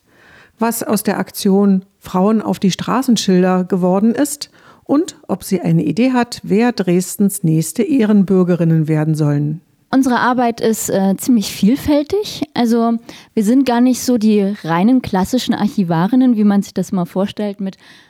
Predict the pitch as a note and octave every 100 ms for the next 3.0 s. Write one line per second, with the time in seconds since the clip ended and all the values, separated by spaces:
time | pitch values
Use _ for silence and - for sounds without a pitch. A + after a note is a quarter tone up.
0 | _ - G3+ A3 - A3+ G#3+ G3+ F#3 A#3
1 | C#4 A3+ - A#3 A3+ C4 - - C#4+ D4+
2 | - A#3 A#3 - - B3 - E4 D#4+ E4